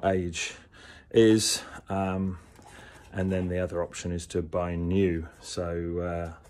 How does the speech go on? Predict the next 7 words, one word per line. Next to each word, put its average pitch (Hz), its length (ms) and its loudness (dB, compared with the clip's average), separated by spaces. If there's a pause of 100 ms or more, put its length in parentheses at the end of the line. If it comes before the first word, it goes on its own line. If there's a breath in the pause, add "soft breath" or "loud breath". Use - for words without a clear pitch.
(120)
that's 85 220 -8
what 92 140 -4
I've 85 220 -6
done. 117 340 2 (600 loud breath)
Um, 87 640 -6 (1600 loud breath)
part 92 280 -6
number, 90 440 0